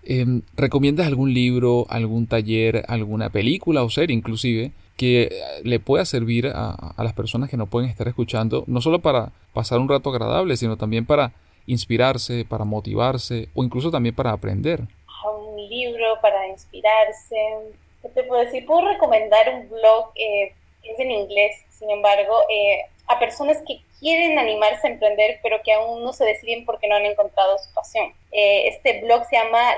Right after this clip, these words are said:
Speaker 2: Live Your Legend y, em, fue liderado por Scott Dinsmore. Eh, lamentablemente, él es un bloguero, falleció,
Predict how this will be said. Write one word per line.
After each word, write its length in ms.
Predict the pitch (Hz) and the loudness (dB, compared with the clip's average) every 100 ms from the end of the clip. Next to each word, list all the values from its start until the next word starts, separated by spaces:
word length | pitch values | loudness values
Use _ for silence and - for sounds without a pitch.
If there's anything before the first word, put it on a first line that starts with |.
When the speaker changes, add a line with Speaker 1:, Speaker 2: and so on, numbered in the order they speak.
| 226 | -2
Speaker 2:
Live 140 | 254 240 | -8 -4
Your 140 | 247 | -4
Legend 540 | 220 214 214 226 302 320 _ | 4 4 4 -2 -8 -12 _
y, 460 | 254 247 247 262 - _ _ - | -14 -10 -8 -10 -12 _ _ -2
em, 580 | 233 220 214 202 - - _ - | 0 0 -4 -12 -16 -20 _ 0
fue 140 | 269 | 2
liderado 500 | 294 262 220 220 262 | 4 4 4 4 4
por 160 | 226 202 | 2 0
Scott 300 | - 214 - | 2 2 2
Dinsmore. 460 | 202 202 214 285 - _ _ 214 | -6 -8 -8 -8 -8 _ _ 0
Eh, 280 | 208 - - | 0 0 -2
lamentablemente, 760 | 226 226 233 247 262 240 240 220 | 2 4 6 4 4 0 2 2
él 100 | 220 | 2
es 60 | 240 | -6
un 100 | 220 | -2
bloguero, 340 | 202 185 185 | 0 0 -2
falleció, 600 | 233 196 190 - 208 208 | -2 -2 -4 -2 4 4